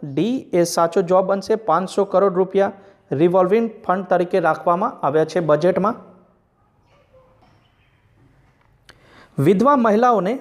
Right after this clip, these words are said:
પુત્રની ઉંમર કોઈ પણ હોય છતાં પેન્શનનો લાભ એક હજાર રૂપિયાથી વધારીને કેટલા રૂપિયા કરવામાં આવ્યા છે? તો વિધવા બહેનો માટે એક હજાર રૂપિયા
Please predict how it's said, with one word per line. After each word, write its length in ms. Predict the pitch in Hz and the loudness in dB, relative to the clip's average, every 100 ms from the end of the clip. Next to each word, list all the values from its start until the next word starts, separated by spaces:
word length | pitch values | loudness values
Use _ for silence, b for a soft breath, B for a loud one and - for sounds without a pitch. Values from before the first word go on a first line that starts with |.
| - - | -6 -2
પુત્રની 440 | 226 233 262 262 | -2 0 0 0
ઉંમર 300 | 185 202 196 | 0 0 0
કોઈ 180 | 196 190 | 2 2
પણ 180 | 180 202 | 2 0
હોય 240 | - 196 190 | 0 0 0
છતાં 400 | 165 165 196 - | -2 0 -2 -2
પેન્શનનો 520 | 175 202 202 233 233 | -2 0 0 0 2
લાભ 360 | 165 170 160 127 - | 2 2 2 -2 -2
એક 260 | 180 190 | -2 0
હજાર 340 | 156 151 190 220 | -2 2 2 2
રૂપિયાથી 520 | 185 180 190 190 185 | -2 0 0 0 0
વધારીને 540 | 165 151 185 175 170 | 0 0 2 0 -2
કેટલા 480 | 190 - 190 190 247 | -6 -4 -4 0 2
રૂપિયા 280 | 214 196 202 | 2 2 0
કરવામાં 600 | 202 170 160 170 240 - | 0 0 2 0 -4 -2
આવ્યા 260 | 139 139 135 | 0 2 0
છે? 280 | - 110 - B B B B B B _ | -2 -8 -10 B B B B B B _
તો 220 | 226 208 233 | 2 2 2
વિધવા 560 | 139 180 185 240 254 - | 0 0 2 2 2 -2
બહેનો 340 | 165 175 196 214 | -2 -2 0 0
માટે 420 | 175 160 185 - - _ _ _ _ _ _ _ _ B B B B 190 | 0 0 -2 -4 -18 _ _ _ _ _ _ _ _ B B B B 2
એક 280 | 240 240 | 2 2
હજાર 300 | 185 185 247 | 0 4 2
રૂપિયા 420 | 214 214 208 208 | 2 0 0 0